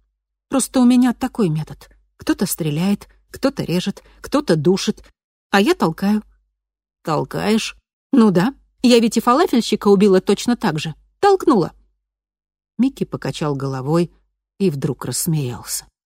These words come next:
«Ох, Бетти, Бетти, Бетти, с тобой не соскучишься. Ладно, будем надеяться на лучшее. Одно несомненно,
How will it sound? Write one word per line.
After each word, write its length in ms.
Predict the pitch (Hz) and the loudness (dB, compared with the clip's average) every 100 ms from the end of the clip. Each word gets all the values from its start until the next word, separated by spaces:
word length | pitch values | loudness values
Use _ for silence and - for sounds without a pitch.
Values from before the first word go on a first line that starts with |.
| _ _ _ _ _ _ _ _ _ | _ _ _ _ _ _ _ _ _
«Ох, 400 | 180 180 185 151 156 | -2 2 2 0 -2
Бетти, 440 | 156 143 - - | -2 -2 -4 -6
Бетти, 400 | 143 165 - 151 | -6 -8 -8 -8
Бетти, 560 | 143 143 - - 185 175 - - - - | -6 -8 -8 -10 -10 -10 -14 -20 -20 -20
с 140 | - - | -14 -8
тобой 400 | 214 175 156 143 | -4 -2 -2 -2
не 120 | 151 | -2
соскучишься. 800 | - - - 139 - - - - - _ _ _ _ _ - | -4 -8 -10 -12 -8 -6 -6 -6 -12 _ _ _ _ _ -12
Ладно, 460 | 107 92 147 - - _ _ - | -8 -8 -8 -12 -16 _ _ 0
будем 300 | 208 185 175 | 2 2 2
надеяться 560 | 160 143 147 139 - | 2 0 -2 -4 -4
на 160 | 147 147 | -2 -2
лучшее. 480 | 139 - - 107 - _ _ _ _ - | -4 -6 -12 -14 -16 _ _ _ _ -4
Одно 380 | 190 165 170 196 | -2 2 2 2
несомненно, 840 | 214 190 196 156 107 98 78 107 | 0 -2 -4 -6 -8 -12 -14 -14